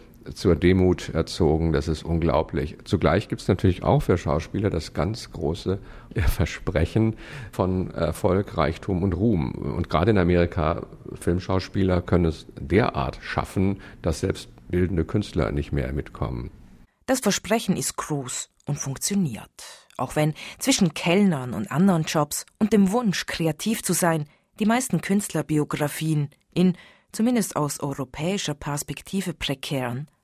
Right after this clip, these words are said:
Speaker 2: Bahnen verlaufen. Denn schaffen tun es nur ein paar wenige. Der Rest bleibt irgendwo auf der Strecke. Kommt dazu, dass das amerikanische System keine staatliche Kulturförderung vorsieht.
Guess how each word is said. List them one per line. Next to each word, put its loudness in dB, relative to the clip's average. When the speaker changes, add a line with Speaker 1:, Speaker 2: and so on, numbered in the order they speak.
Speaker 2:
Bahnen -4
verlaufen. -8
Denn -8
schaffen 2
tun 2
es 2
nur 0
ein -8
paar -4
wenige. -4
Der -10
Rest -4
bleibt -2
irgendwo -6
auf -8
der -2
Strecke. -10
Kommt -8
dazu, 0
dass 0
das 2
amerikanische 0
System -2
keine 0
staatliche -6
Kulturförderung -4
vorsieht. -4